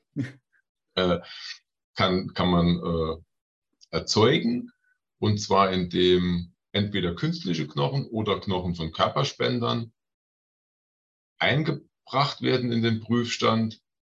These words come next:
fixiert und dann durch mechanische Belastung gebrochen werden.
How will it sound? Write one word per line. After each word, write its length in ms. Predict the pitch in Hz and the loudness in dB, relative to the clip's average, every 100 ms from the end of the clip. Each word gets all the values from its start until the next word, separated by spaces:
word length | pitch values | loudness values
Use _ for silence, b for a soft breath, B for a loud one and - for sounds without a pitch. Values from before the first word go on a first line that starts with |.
| _ _ - | _ _ -8
fixiert 720 | 95 - 101 113 120 113 - | -6 -4 -2 2 0 -2 -8
und 200 | 92 92 | -8 -4
dann 240 | 90 92 95 | -2 0 0
durch 220 | 90 85 | 0 0
mechanische 520 | 85 82 80 90 82 | -2 -2 -2 -2 -4
Belastung 500 | 78 71 - - 87 | -6 -4 -6 -4 -6
gebrochen 500 | - - - - 78 | -6 -10 -10 -8 -8
werden. 360 | 65 64 - | -6 -8 -10